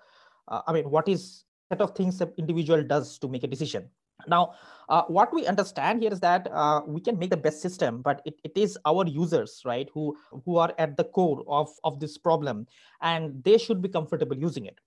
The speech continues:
Now, what we understood here is that, uh, for a compliance officer, right, it's almost like twelve I T and non-I T systems that has to be dealt with every day.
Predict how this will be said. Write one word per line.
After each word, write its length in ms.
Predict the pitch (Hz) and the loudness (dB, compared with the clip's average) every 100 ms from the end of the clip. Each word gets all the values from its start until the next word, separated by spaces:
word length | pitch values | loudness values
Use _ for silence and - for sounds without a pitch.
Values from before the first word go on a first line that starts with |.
| _ _ - - | _ _ -20 -2
Now, 120 | 208 | 2
what 200 | 185 233 | 4 2
we 120 | 349 | 2
understood 360 | 262 254 254 269 | 0 -2 -2 -2
here 160 | 214 208 | 0 0
is 140 | 202 | 2
that, 320 | 185 131 127 - | 2 2 0 0
uh, 240 | 139 139 | 0 0
for 160 | 139 156 | -2 -4
a 20 | |
compliance 480 | 151 147 165 175 - | -4 -2 -2 -2 -4
officer, 440 | 139 175 - 131 | -6 -4 -2 -2
right, 200 | 120 127 120 | -2 -2 -6
it's 140 | 147 | -10
almost 400 | - 151 170 170 | -6 -4 -4 -4
like 260 | 165 160 - | -2 -2 -4
twelve 320 | - 170 160 - _ - - | -2 0 0 -6 _ -20 -4
I 140 | 147 151 | -2 -2
T 160 | 165 | -2
and 80 | 151 | -4
non-I 240 | 143 151 | -4 -6
T 100 | 151 | -8
systems 480 | 151 143 - 143 - 139 | -10 -10 -8 -8 -8 -10
that 100 | 135 | -6
has 160 | 139 - | -8 -6
to 100 | 147 | -8
be 80 | |
dealt 300 | 131 127 135 | -4 -4 -4
with 160 | 151 151 156 | -6 -6 -6
every 280 | 139 143 143 | -6 -6 -6
day. 180 | 147 | -6